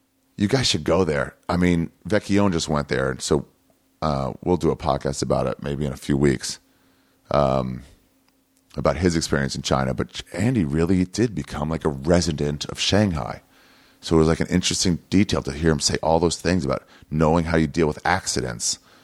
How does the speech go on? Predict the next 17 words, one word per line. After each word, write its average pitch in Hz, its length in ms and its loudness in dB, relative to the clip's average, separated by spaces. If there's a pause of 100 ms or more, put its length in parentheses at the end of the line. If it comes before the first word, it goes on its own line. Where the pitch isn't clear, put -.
(340)
and, - 240 0
and, 71 240 0
and 73 160 2
the - 200 0
internet 80 440 0
and 71 120 -6
the 69 60 -2
web 82 420 2
and 69 100 -4
the 65 40 -6
videos 76 600 2
you 62 80 -8
see. 62 200 -6
It's 62 140 -10
just - 180 -4
fucking - 340 0
interesting. - 600 -2